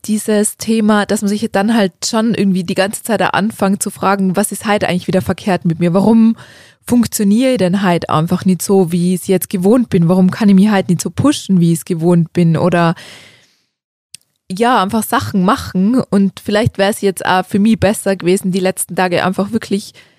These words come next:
mir mehr Ruhe zu gönnen. Vielleicht wär's für unser Familienleben harmonischer gewesen, wenn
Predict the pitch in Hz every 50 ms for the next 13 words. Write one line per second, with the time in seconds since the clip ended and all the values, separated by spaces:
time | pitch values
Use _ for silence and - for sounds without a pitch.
0 | _ _ _ _ _ - 214 226 269 285 269 262 254 226 226 233 254 247 233 233
1 | - - 226 - 208 214 214 208 214 214 214 - - 190 214 - - 180 180 190
2 | - - 185 170 175 185 190 202 - - 202 196 208 226 220 220 196 180 175 190
3 | 190 180 190 208 214 185 180 190 208 214 214 214 - 190 185 180 - 180 185 196
4 | - 185 185 170 175 180 175 170 170 170 170